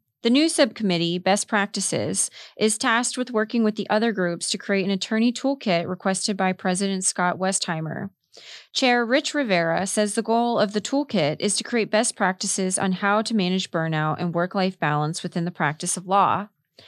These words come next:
Rivera says the committee is not looking to overhaul the way law is practiced, but to equip attorneys with what they need to not suffer the fate so many in the profession have.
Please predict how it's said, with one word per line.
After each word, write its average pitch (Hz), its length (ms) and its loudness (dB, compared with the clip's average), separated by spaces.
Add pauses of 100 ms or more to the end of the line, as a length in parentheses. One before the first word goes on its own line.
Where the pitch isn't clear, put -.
(320)
Rivera 254 420 2
says 240 300 0
the 254 80 0
committee 180 520 2
is 196 140 -2
not 208 240 4
looking 214 340 0
to 233 80 -4
overhaul 202 540 2
the 190 80 -2
way 180 240 2
law 165 300 0
is 175 160 0
practiced, - 760 -2
but 196 160 2
to 220 120 0
equip 220 340 0
attorneys 180 600 0
with - 180 -4
what 185 160 0
they 220 120 2
need 165 380 0
to 190 100 -2
not 170 240 -2
suffer 196 260 0
the 196 100 -4
fate 170 440 -2
so 190 180 -2
many 175 300 0
in 190 80 2
the 190 60 2
profession 170 580 -2
have. 160 520 -2